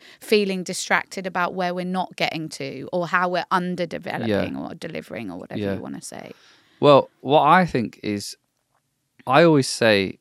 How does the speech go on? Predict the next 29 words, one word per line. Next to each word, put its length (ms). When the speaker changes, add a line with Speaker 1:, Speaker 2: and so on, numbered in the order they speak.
Speaker 2:
that 240
my 420
job 500
moves 560
very 260
quickly. 580
Speaker 1:
Mm. 240
Speaker 2:
So 320
in 200
my 220
job, 360
you 160
can 220
be, 240
like, 340
on 180
top 280
of 80
the 80
world 520
and 200
you 60
can 160
be 160
the 120
most 280
talked 260
about 360
thing. 440